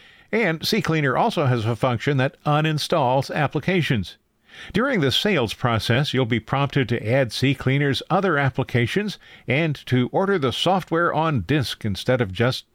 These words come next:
downloading it. That raises the price to forty dollars a year.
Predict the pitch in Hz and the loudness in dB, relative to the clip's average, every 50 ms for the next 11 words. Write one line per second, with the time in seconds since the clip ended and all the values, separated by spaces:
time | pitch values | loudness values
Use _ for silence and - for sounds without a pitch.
0 | _ _ - 117 143 135 120 123 120 110 110 95 90 85 - - - _ - - | _ _ -4 -2 0 2 2 2 4 2 2 0 -2 -6 -10 -16 -20 _ -20 -20
1 | - - _ _ _ - - 202 147 139 143 190 135 120 117 98 - 117 - - | -20 -20 _ _ _ -6 -4 -2 0 0 0 2 2 2 0 0 -2 -2 0 0
2 | 113 117 139 139 - 120 110 - - 156 151 131 127 120 120 117 113 110 110 101 | 0 2 0 0 0 -2 -4 -2 0 0 2 2 2 2 0 0 0 2 0 0
3 | 92 - 107 104 139 175 135 92 80 - | 0 0 -2 0 0 0 0 0 -2 -4